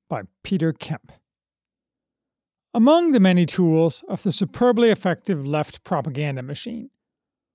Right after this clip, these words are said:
one of the most effective is its control of publishing. Leftists use this to ensure that innumerable books fitting the left narrative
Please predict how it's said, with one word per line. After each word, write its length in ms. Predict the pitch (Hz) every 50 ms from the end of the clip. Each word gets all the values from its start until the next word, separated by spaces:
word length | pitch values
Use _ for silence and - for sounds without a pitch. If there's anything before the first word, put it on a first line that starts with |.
| _ _ _ _
one 180 | - 233 269 285
of 80 | 247 170
the 80 | 185
most 460 | 165 165 180 233 294 330 220 - -
effective 580 | 160 - 175 135 113 _ - - 117 123 143 147 _ _ -
is 120 | - 190 196
its 140 | 202 -
control 440 | - - 214 180 - 180 151 123 127
of 120 | 135 - -
publishing. 480 | - - 233 180 170 - - - - - _ _ _ _ _ _ _ _ _ _ _ _ _ _ _ _ _ _ _ _ _ _ _ _ _ _ _ -
Leftists 680 | 208 233 294 302 285 - - 277 226 190 - - - -
use 240 | 202 196 180 143
this 340 | 123 151 120 127 - - -
to 160 | - - 214
ensure 340 | 208 190 - - - 220 233
that 220 | 185 151 175 - _ -
innumerable 720 | - 294 294 302 277 262 247 226 226 220 202 170 185 170
books 440 | 139 123 160 156 156 - - - - _ _ _ _ _ _ _
fitting 420 | _ - - 311 311 285 262 226 190
the 80 | 180
left 260 | 180 180 175 156 -
narrative 560 | 185 170 170 175 175 175 139 170 175 160 131